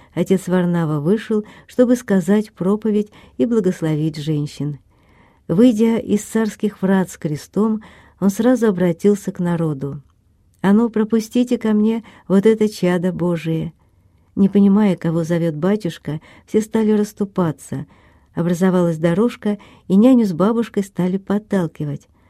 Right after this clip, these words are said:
«Батюшка вас зовёт, идите». С недоумением и смущением пошли они вперёд. Отец Варнава взял младенца на руки, благословил крестом и сказал:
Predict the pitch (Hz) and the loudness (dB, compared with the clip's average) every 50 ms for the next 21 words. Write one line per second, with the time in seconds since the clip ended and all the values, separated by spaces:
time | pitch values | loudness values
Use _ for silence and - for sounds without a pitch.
0 | _ _ _ _ - 143 180 175 - 190 - - - 190 180 180 202 220 214 185 | _ _ _ _ -4 -4 -2 -2 -2 -4 -6 -6 -4 -2 0 0 0 0 -2 -2
1 | - 165 160 147 151 143 139 - - - - 226 214 - 190 165 - - - - | -4 -4 -4 -4 -4 -8 -8 -10 -12 -10 -8 -6 -4 -2 -4 -4 -4 -8 -10 -12
2 | 127 131 - _ _ _ _ _ _ _ _ _ _ _ _ _ - - 196 190 | -12 -12 -14 _ _ _ _ _ _ _ _ _ _ _ _ _ 0 2 2 4
3 | 160 180 175 170 170 175 196 220 214 196 180 170 156 151 - - 170 160 156 - | 4 4 2 2 2 2 2 2 2 2 2 0 -2 -4 -4 -2 -2 -2 -2 -2
4 | - 202 233 247 240 233 226 226 214 - - - - _ - 208 208 - - 247 | 0 0 2 2 2 2 -2 -4 -6 -10 -16 -20 -20 _ -4 -4 -4 -2 0 2
5 | 254 254 233 208 208 202 - _ - 185 170 151 143 135 131 - _ _ _ _ | 2 2 4 2 0 0 -2 _ -2 -2 0 0 -2 -4 -6 -8 _ _ _ _
6 | _ _ _ _ _ _ 160 160 - 185 175 - 170 165 170 160 165 175 196 220 | _ _ _ _ _ _ -6 -2 -2 -2 -2 -2 -2 -2 0 0 0 2 2 2
7 | 208 202 196 190 - _ _ _ _ - - 180 196 247 262 247 226 196 185 180 | 2 0 -2 -2 -6 _ _ _ _ -6 0 2 4 6 6 6 4 4 2 2
8 | 151 160 170 160 156 - - 151 147 147 160 190 208 214 208 196 - - 185 180 | 0 0 0 0 -2 -2 -4 -2 0 0 2 2 0 0 -2 -4 -4 -6 -6 -6
9 | - _ _ _ _ - 160 190 196 220 220 220 220 220 226 226 254 247 247 - | -8 _ _ _ _ 0 2 4 4 4 2 2 0 0 2 2 2 2 2 0
10 | 202 196 190 - _ - 233 233 233 - - - 185 190 - - 170 175 156 151 | 0 0 -2 -4 _ -2 -2 -2 -2 -4 -4 -6 -6 -6 -6 -4 -4 -4 -2 -2
11 | 156 151 143 147 | -4 -4 -4 -6